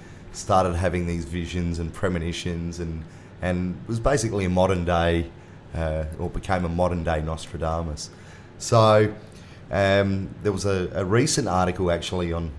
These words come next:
one of the Australian news websites, and apparently she predicted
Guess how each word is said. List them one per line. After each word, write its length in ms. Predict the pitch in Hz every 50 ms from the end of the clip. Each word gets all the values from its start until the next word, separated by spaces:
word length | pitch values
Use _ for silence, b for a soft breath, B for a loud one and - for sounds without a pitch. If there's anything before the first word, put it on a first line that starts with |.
| 85 85
one 140 | 92 92
of 80 | 90 87
the 260 | 85 87 85 87 82 80 82 -
Australian 680 | - 92 - - - - 104 95 98 101 101 98 95 90
news 300 | 87 87 87 87 85 82
websites, 720 | - 87 85 85 - - - 92 92 101 - - - - - B B B B B B B B B B B -
and 720 | 101 104 101 98 98 95 95 95 95 92 92 92 90 90 - - - - - - - - - - - - - - - - - - - -
apparently 560 | - 123 156 175 175 98 90 90 82 78 78 - -
she 180 | - - - 98
predicted 800 | 95 - 95 87 - - 92 - - - 87 87 80 76 -